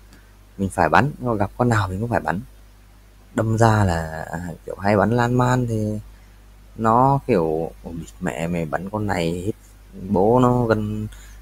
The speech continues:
ba củ nó không nổ qua bố màn mới nha." Ai chà, hơi, hơi, hơi, hơi khó, hơi khó, hơi khó. Hôm nay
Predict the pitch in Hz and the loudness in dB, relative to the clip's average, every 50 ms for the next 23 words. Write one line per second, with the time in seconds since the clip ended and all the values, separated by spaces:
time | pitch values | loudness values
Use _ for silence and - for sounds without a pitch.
0 | - - - 127 127 131 127 - - 98 82 78 76 78 82 87 98 110 123 135 | -10 0 2 4 6 6 4 4 2 2 2 2 -2 -4 -4 -4 -4 -2 0 2
1 | 135 127 104 82 78 78 78 - 113 113 113 113 113 117 123 139 139 127 107 95 | 6 6 6 6 4 2 0 0 2 2 2 2 2 0 2 2 2 2 0 0
2 | 95 95 98 113 139 147 143 123 110 - - - - - - - - - - - | 0 0 2 2 4 2 2 0 -2 -6 -18 -20 -20 -20 -20 -20 -20 -20 -20 -20
3 | - - - - - - - - - - - - - - - - - - - - | -20 -20 -20 -20 -20 -20 -20 -20 -20 -20 -20 -20 -18 -18 -18 -18 -18 -20 -20 -20
4 | - - - - - - - - - - - - 180 185 190 202 196 - - 139 | -20 -20 -20 -20 -20 -20 -20 -20 -20 -12 -2 4 6 8 8 8 8 10 10 10
5 | 120 107 101 95 90 - - - - 107 113 123 135 139 131 139 147 143 139 135 | 10 8 6 4 2 0 -4 -2 2 4 6 8 10 10 10 10 10 8 8 8
6 | 139 139 135 131 127 - - 135 120 - - 107 110 156 156 123 - 101 113 123 | 6 6 6 6 4 4 2 0 2 4 4 6 6 6 4 2 2 2 2 2
7 | 123 120 - - 95 110 139 143 120 98 98 104 104 101 98 | 2 0 2 2 2 4 4 4 4 4 2 4 4 4 2